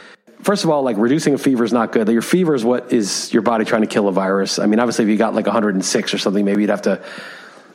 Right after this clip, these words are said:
deal with that. But if you have a hundred and two fever, just, it's okay. You're not gonna die from that. Talk to your doctor. I'm not your doctor, but personally, I would not treat that. I would just, like, you know, put some blankets on, sweat it out.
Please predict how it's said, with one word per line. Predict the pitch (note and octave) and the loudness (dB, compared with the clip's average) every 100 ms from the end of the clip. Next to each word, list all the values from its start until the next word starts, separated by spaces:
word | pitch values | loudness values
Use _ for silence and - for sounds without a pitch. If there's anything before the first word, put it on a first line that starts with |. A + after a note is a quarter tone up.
| _ | _
deal | A2 A#2+ | 2 2
with | G#2+ | 2
that. | G#2 F#2 - | 0 -2 -2
But | G#2+ G2 - - - | 0 0 -4 -16 -6
if | |
you | A#2 | 0
have | A#2+ | 2
a | |
hundred | A2+ B2 A2+ | 2 2 2
and | A2 | 0
two | B2 | 0
fever, | G#2 A2+ G2+ G2 | 0 0 0 0
just, | F#2 G2+ - - _ - | 0 -4 -8 -18 _ -14
it's | - | -4
okay. | B2+ B2 F2+ - | 0 0 -2 -2
You're | G#2+ | 0
not | A2 | 2
gonna | G#2+ | 2
die | F#2+ G2+ | 0 0
from | G2+ G2 | 0 0
that. | G2 F#2 - - - - - - _ | 0 -2 -6 -16 -20 -20 -20 -20 _
Talk | - D#3+ | -2 0
to | C3+ | 2
your | A#2+ | 2
doctor. | G#2+ G2 A2+ | 0 0 0
I'm | A2+ | 2
not | A2 | 2
your | G#2 | 0
doctor, | G2 F2+ F2+ | 0 -2 -2
but | E2+ F#2+ - - - _ | -2 -2 -4 -16 -20 _
personally, | - C#3+ - A2 | -2 0 0 0
I | - A2+ A2+ - | 0 0 0 -2
would | - | 0
not | G#2 G2 F#2 - - _ - _ | 2 0 -4 -14 -20 _ -20 _
treat | - - A2+ | -2 0 0
that. | - D2+ | 0 0
I | G2 | 0
would | G2 | 0
just, | F#2+ G2+ - | 0 -2 0
like, | F2+ F2 - - - - - | -2 -4 -10 -20 -20 -20 -6
you | - | -2
know, | - - - | 0 -2 -2
put | A2 | -2
some | - | 0
blankets | G2+ G2+ F#2 - | 2 0 0 0
on, | G2+ F#2+ | 0 -2
sweat | - G#2 | 0 0
it | F#2+ | 0
out. | F#2+ F2+ - | -2 -4 -8